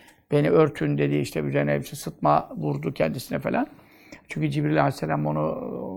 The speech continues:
ona, e, asli suret üzere Hira'da görünmüştü. Ona manevi güç verdi, onu sıktı, ona kuvvet verdi falan. O tabii çok şeyler yaşandı. Onun için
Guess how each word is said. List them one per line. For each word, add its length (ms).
ona, 380
e, 360
asli 360
suret 360
üzere 440
Hira'da 500
görünmüştü. 720
Ona 180
manevi 500
güç 240
verdi, 260
onu 220
sıktı, 640
ona 200
kuvvet 360
verdi 220
falan. 280
O 20
tabii 300
çok 240
şeyler 300
yaşandı. 440
Onun 120
için 220